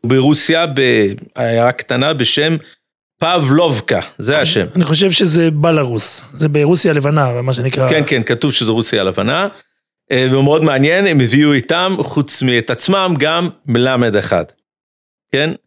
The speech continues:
Speaker 2: כמו
Speaker 1: ו-
Speaker 2: שדיברנו.
Speaker 1: כן, והם הגיעו לכאן בשביל, אה, ליישב, אה, את ארץ ישראל. אה, בתגובה ל-, ל-, לחובב-, חובבי ציון, כמו שדיברנו קודם, הם התלהבו מה-, מהרעיון הזה.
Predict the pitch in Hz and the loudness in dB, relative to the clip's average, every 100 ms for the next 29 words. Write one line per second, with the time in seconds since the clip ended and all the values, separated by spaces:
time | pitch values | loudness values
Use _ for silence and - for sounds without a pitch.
0 | _ _ - 156 143 151 165 151 143 127 | _ _ -4 0 2 2 4 2 0 -2
1 | - _ - 160 175 - 139 160 151 117 | -8 _ -4 -2 0 -2 0 2 2 2
2 | 165 185 156 - 165 180 196 202 - - | 4 4 2 0 -2 0 0 -2 -4 -8
3 | 123 123 - 139 151 156 147 139 131 123 | -2 0 2 2 2 2 2 2 2 2
4 | 123 - - 123 120 117 - 151 135 117 | 2 -2 -2 0 2 2 2 2 0 0
5 | 120 110 87 110 - 117 113 104 - 156 | 0 0 0 -4 0 -2 -2 -4 0 2
6 | 185 202 202 - _ _ _ _ _ _ | 2 2 -2 -8 _ _ _ _ _ _
7 | _ - 139 131 131 123 147 156 - 165 | _ -2 2 2 2 2 0 -2 0 2
8 | 165 214 202 190 175 175 175 165 160 165 | 2 2 2 4 2 2 2 2 2 4
9 | 160 156 147 - 156 151 147 - 180 185 | 4 4 2 0 0 2 0 0 4 4
10 | 175 160 - 180 185 180 196 175 147 - | 4 0 0 0 0 0 2 2 0 -2
11 | 151 - 143 143 151 139 170 175 185 175 | -2 0 0 0 0 0 2 2 2 0
12 | - 147 151 131 135 120 123 156 139 127 | 0 0 2 0 0 0 2 4 4 2
13 | 123 127 117 110 107 110 147 180 160 202 | 0 0 2 2 2 2 2 2 2 2